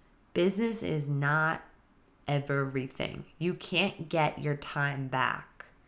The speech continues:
You cannot get your time back. So for me, like,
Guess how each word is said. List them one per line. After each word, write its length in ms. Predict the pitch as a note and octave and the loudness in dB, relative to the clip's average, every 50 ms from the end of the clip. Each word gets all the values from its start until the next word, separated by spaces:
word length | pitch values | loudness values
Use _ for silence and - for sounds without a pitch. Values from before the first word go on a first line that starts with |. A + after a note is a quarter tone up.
| _ _ _ - _ - | _ _ _ -20 _ -8
You 120 | - D#3+ D#3 | -6 -6 -6
cannot 500 | - - - F3+ D#3+ E3+ F3 E3 - - | -6 -6 -4 -2 0 2 2 0 0 -2
get 140 | D#3+ D3+ - | -4 -4 -4
your 120 | D#3 D#3 | -4 -4
time 280 | - - C#3+ C#3 D3+ D#3 | -6 -6 -6 -6 -4 -4
back. 360 | - - - - - - - - - - - - - - - - - - | -2 -2 -4 -4 -8 -14 -20 -20 -20 -20 -20 -20 -20 -20 -20 -20 -20 -12
So 400 | - - - F3 E3 D#3+ D#3+ - - - - - - - - _ - - _ _ - _ _ _ _ _ - - - - - - - | -8 -2 2 4 4 4 2 0 -6 -12 -18 -20 -20 -20 -20 _ -20 -20 _ _ -20 _ _ _ _ _ -20 -20 -20 -20 -20 -20 -2
for 180 | - G#3 G3+ | 2 4 4
me, 360 | G3 F#3+ F3+ F#3 G3 G3+ A3+ A3 | 6 6 4 4 4 4 4 4
like, 320 | F#3+ D#3+ D#3 D#3 D#3 D3+ | 2 2 2 0 -2 -6